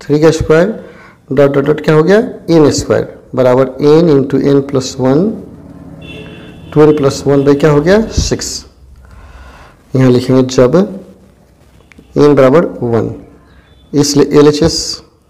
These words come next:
एक होगा, यहाँ एन का सम चाहिए, इसमें से एक पद ले लीजिए तो क्या आएगा, वन आएगा। और आरएचएस एन के स्थान पर क्या करना है, वन रखना है, तो one into one plus one,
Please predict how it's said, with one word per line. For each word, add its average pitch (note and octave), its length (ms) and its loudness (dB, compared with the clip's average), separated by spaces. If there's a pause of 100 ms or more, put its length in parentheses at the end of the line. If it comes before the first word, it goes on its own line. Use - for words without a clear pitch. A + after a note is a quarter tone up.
(880)
एक E3 160 2
होगा, D#3 240 2
यहाँ D#3 240 2
एन C#3+ 160 2
का C#3+ 120 0
सम D3+ 160 -2
चाहिए, C#3+ 200 4
इसमें C#3 180 -2
से D3 120 2
एक D3 140 2
पद D3+ 140 2
ले D3+ 100 2
लीजिए D3+ 240 0
तो - 140 -6
क्या D3+ 140 0
आएगा, A2+ 200 2
वन C3+ 200 0
आएगा। D3+ 260 0 (880)
और B2+ 160 -2
आरएचएस C3 580 0 (100)
एन D3+ 180 2
के D3+ 180 0
स्थान D3 200 -2
पर D3 60 0
क्या D3 120 0
करना D3+ 240 2
है, F3 80 2
वन B2+ 320 0
रखना G#2 240 -6
है, G#2 160 -6 (540)
तो C3 140 0
one E3 280 4
into D#3+ 340 2
one C#3+ 260 0
plus C3+ 400 -2
one, B2 280 0